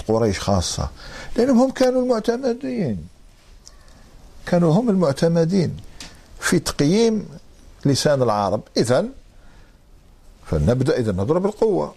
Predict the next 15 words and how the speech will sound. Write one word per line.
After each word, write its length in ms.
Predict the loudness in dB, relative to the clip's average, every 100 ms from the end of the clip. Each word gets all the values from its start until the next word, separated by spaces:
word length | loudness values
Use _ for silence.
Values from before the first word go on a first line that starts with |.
| -16 -2
نضرب 220 | 0 0
الأقوى، 460 | -2 0 0 0 -4 -20 _ _ -20 -4
فإذا 280 | 0 2 2
ضربت 340 | 4 2 0
الأقوى 560 | 0 0 2 2 2 -4 _ _ _ _ _ _ _ _ _ -2
ضربت 320 | 0 0 0
الأضعف. 460 | 0 2 0 -2 -16 -20 -4 -2
لكن 220 | 0 0
لو 120 | 0
جاء 280 | 2 0 2
بلغة 360 | 2 4 4
بني 480 | 2 2 2 2 0
أسد 440 | 0 -2 -2 -2 -4
ولا 160 | -2 0
لغة 260 | 2 0